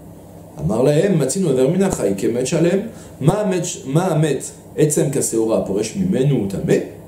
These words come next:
אף איבר מן החי עצם כשעורה הפורש ממנו יהיה טמא."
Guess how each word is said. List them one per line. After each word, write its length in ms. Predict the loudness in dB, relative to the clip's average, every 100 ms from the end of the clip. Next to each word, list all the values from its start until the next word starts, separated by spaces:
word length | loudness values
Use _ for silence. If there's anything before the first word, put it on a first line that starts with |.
| -20 -20 -20 -20 -14 -8
אף 260 | -6 0
איבר 260 | 2 4 4
מן 140 | 4
החי 380 | 2 2 2 2 2
עצם 120 | 0 -2
כשעורה 440 | -2 0 2 2
הפורש 340 | 2 -2 0
ממנו 340 | 2 4 4 2
יהיה 160 | 2
טמא." 220 | 0 0